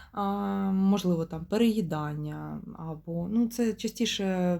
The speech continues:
про фізику, тобто переїдання, можливо, паління, можливо, щось іще. Та вам говорять про те, які ви дав-, які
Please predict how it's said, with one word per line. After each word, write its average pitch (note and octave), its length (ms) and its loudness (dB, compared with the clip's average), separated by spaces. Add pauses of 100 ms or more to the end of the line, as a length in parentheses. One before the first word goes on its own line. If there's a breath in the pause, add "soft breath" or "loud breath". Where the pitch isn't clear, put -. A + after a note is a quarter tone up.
про A3 120 -2
фізику, D#3 580 -2
тобто D3+ 400 -8
переїдання, F3+ 760 0
можливо, F#3 380 -2
паління, F3 500 2
можливо, E3+ 300 -4
щось F#3+ 200 -8
іще. E4 260 -6 (400 loud breath)
Та C4 100 -2
вам D#4 220 -4
говорять C4 380 2
про A#3 140 -8
те, A#3+ 100 0
які A3+ 220 2
ви G#3 100 2
дав-, G#3 240 2
які G#3 640 2